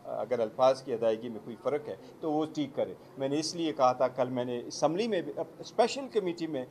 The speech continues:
उनको remind करवाया कि अगर हमने शुरू करना है और हमने कोई message देना है, तो इब्तिदा हमने अपने आप से करना है। और मैंने ये कहा कि हम अगर कहते हैं कि तलखी या दूर हो, कम हो, तो आप यकीन करें,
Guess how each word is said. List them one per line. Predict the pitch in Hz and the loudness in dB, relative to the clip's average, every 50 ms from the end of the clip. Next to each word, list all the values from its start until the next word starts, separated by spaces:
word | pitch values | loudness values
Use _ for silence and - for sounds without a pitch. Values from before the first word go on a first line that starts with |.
| - - - | -12 -12 -6
उनको | 170 185 190 - 190 185 | -4 -4 -2 0 2 2
remind | 170 165 160 160 165 196 226 220 | 2 4 6 6 6 6 4 2
करवाया | - 165 135 117 107 95 92 90 90 - - - - - - - | 0 0 0 2 2 0 0 -2 -6 -10 -16 -20 -20 -18 -6 2
कि | 190 185 | 8 8
अगर | 180 180 165 170 160 | 8 10 10 8 8
हमने | 131 120 170 214 247 262 269 | 8 8 6 6 6 4 2
शुरू | - - - 202 180 185 185 | 2 2 -2 0 0 0 2
करना | - 170 151 139 147 147 | 4 4 4 4 4 4
है | 143 143 | 4 6
और | 147 143 | 8 8
हमने | 139 135 160 196 226 247 | 6 6 4 4 2 2
कोई | 240 240 208 190 | 4 2 0 2
message | 170 165 156 147 - 160 143 | 4 4 4 4 2 -4 -8
देना | 143 117 120 113 113 117 | -6 -2 -2 -2 0 0
है, | 110 110 101 - - - - - - | 0 -2 -2 -4 -8 -16 -14 -6 0
तो | 180 | 0
इब्तिदा | 170 175 175 175 175 170 175 190 190 | 2 2 0 0 2 8 10 10 10
हमने | 156 156 165 165 165 | 10 8 4 4 6
अपने | 160 147 135 - 135 131 | 8 8 8 6 4 0
आप | 120 117 110 | 2 2 0
से | 101 - 107 | 0 -4 -8
करना | - - 104 90 92 92 | -4 -4 -4 -4 -4 -6
है। | 90 90 - - - - - - | -10 -10 -10 -14 -16 -14 0 6
और | 139 151 156 165 | 8 8 10 10
मैंने | 175 196 220 233 240 | 10 8 8 10 8
ये | 226 208 190 185 175 | 6 6 4 2 4
कहा | - 156 139 147 139 135 120 104 - - - - - - - - | 6 8 10 10 10 10 8 6 2 -4 -16 -20 -20 -20 -10 -2
कि | - 196 190 | 2 4 4
हम | 170 135 180 220 233 233 | 6 8 8 8 10 10
अगर | 220 202 202 185 | 10 10 8 4
कहते | 165 185 170 170 170 180 | 4 2 2 2 4 2
हैं | 170 170 165 | 0 0 0
कि | - 151 | -4 0
तलखी | 156 170 165 165 160 - 170 156 | 6 6 6 6 6 2 0 4
या | 151 143 | 4 4
दूर | 135 139 139 139 139 139 | 4 2 0 0 2 2
हो, | 127 117 | 0 0
कम | 117 - 139 139 143 | 2 4 4 6 6
हो, | 135 104 95 95 - - - - - | 4 -2 -4 -6 -10 -18 -20 -6 0
तो | - 185 | 6 10
आप | 196 196 208 202 196 | 12 12 12 12 10
यकीन | 185 180 170 175 - 240 262 262 240 | 6 0 0 2 0 0 0 0 0
करें, | - 165 135 123 120 113 | 2 4 4 4 4 0